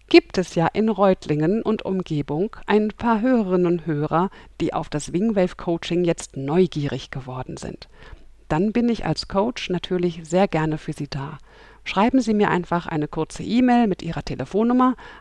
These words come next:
an mail at nicola fritze punkt d e.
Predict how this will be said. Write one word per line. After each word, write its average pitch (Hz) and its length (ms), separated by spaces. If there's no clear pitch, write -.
an 175 400
mail 208 640
at - 400
nicola 214 480
fritze 175 720
punkt 156 380
d 156 240
e. 127 220